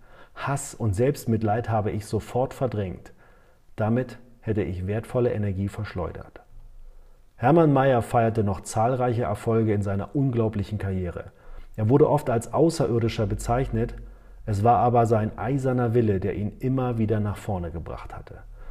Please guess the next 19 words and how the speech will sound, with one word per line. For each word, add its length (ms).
Hermann 320
Mayer 260
erklärte 400
am 120
dreizehnten 480
Oktober 420
zweitausendneun 840
als 180
einer 200
der 140
erfolgreichsten 800
Skifahrer 680
der 160
Geschichte 460
seinen 240
Rücktritt 400
vom 200
aktiven 480
Profisport. 760